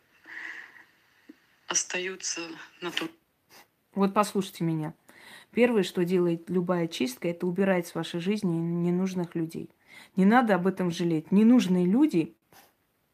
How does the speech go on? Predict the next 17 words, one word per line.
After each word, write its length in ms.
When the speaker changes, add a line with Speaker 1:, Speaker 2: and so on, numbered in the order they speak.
Speaker 2:
это 200
люди, 280
которые 380
забирают 480
твою 200
энергию. 520
Мы 140
иногда 320
не 140
замечаем, 680
но 100
в 100
своей 440
жизни, 400
в 40
своём 340
окружении 680